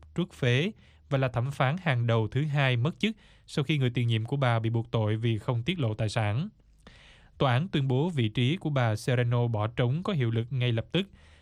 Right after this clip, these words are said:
và ra lệnh cho Hội đồng Tư pháp bắt đầu một quá trình lựa chọn mới, phát ngôn viên Tòa án tối cao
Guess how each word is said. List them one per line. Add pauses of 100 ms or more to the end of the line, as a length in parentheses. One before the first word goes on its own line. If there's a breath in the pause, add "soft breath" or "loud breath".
(140 soft breath)
và
ra
lệnh
cho
Hội
đồng
Tư
pháp
bắt
đầu
một
quá
trình
lựa
chọn
mới, (400 loud breath)
phát
ngôn
viên
Tòa
án
tối
cao